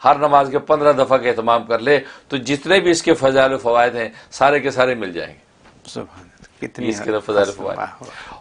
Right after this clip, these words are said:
Speaker 1: और जहाँ तक ख्वाब में ताबीर का ताल्लुक़ है, अगर ये नाम लिखा हुआ देखा या सुना, इसका मतलब एक अल्लाह तबारक व ताला जो है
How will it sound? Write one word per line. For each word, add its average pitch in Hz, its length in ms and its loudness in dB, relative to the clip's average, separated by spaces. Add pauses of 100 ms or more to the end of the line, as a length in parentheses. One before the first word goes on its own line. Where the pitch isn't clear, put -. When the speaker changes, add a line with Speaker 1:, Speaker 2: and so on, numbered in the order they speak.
Speaker 1:
और 123 140 4
जहाँ 135 240 2
तक 147 120 0
ख्वाब 127 280 2
में 147 100 -4
ताबीर 139 300 0
का 147 100 0
ताल्लुक़ 135 440 0
है, 123 140 -4 (260)
अगर 139 160 2
ये 151 200 0
नाम 135 260 2
लिखा 131 300 -2
हुआ 131 120 4
देखा 117 440 -2 (280)
या 123 180 2
सुना, 123 440 -2 (420)
इसका 160 280 2
मतलब 127 360 -2
एक 135 200 -10
अल्लाह 143 280 2
तबारक 127 460 2
व 120 80 -2
ताला 117 320 2
जो 113 200 -4
है 120 120 -4